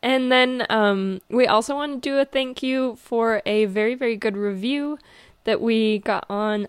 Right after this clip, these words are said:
iTunes from J S B Z oh five. Uh, and they say, "The ultimate. My love for them and this podcast knows no bounds. The effort and thought that goes into these podcasts are incredible.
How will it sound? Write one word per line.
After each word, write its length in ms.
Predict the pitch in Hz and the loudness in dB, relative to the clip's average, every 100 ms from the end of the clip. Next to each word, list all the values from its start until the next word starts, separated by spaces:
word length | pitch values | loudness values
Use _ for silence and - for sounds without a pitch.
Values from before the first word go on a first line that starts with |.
| - | -2
iTunes 680 | 202 - 220 208 208 208 - - | -4 -2 0 0 0 -4 -8 -12
from 500 | - 202 190 185 170 | -4 -2 -2 -4 0
J 220 | 208 196 | 2 2
S 160 | 202 | 0
B 280 | 180 190 196 | -4 -2 -2
Z 240 | 175 190 180 | 0 2 2
oh 100 | 170 | 0
five. 680 | - 175 196 302 311 - _ _ - _ _ _ _ - | -6 -4 -2 -4 -8 -14 _ _ -20 _ _ _ _ -4
Uh, 520 | 202 190 190 185 185 - _ _ _ _ _ 226 | -2 0 0 -2 -4 -10 _ _ _ _ _ 0
and 220 | 208 202 | 2 6
they 140 | 202 | 4
say, 400 | 208 214 190 185 196 | 4 2 2 2 0
"The 200 | 214 - | -2 2
ultimate. 600 | 202 214 214 175 - - _ - 220 | 2 2 -2 -4 -6 -12 _ -8 -2
My 160 | 208 | 2
love 220 | 208 214 | 4 4
for 180 | - 262 | 2 0
them 220 | 226 214 | 2 0
and 100 | 214 | 0
this 140 | 208 - | -2 -6
podcast 680 | - 185 - 180 185 - | -8 -8 -6 -6 -6 -6
knows 320 | 208 180 170 190 | -4 -4 -4 -4
no 300 | 185 185 175 | -2 -2 -2
bounds. 580 | 165 151 - 190 - - - - - | -4 -6 -10 -12 -12 -16 -20 -20 -2
The 80 | - | 0
effort 340 | 220 269 262 | 0 -2 -4
and 120 | 294 | -4
thought 280 | - 208 202 | -2 -2 -2
that 120 | 208 | -6
goes 220 | 196 190 | -2 -2
into 220 | 196 214 208 | -4 -6 -8
these 200 | 208 - | -8 -6
podcasts 640 | - 196 - 190 - - | -6 -6 -6 -10 -8 -10
are 80 | 175 | -8
incredible. 720 | 170 - 170 165 160 - 185 | -8 -8 -8 -8 -10 -12 -14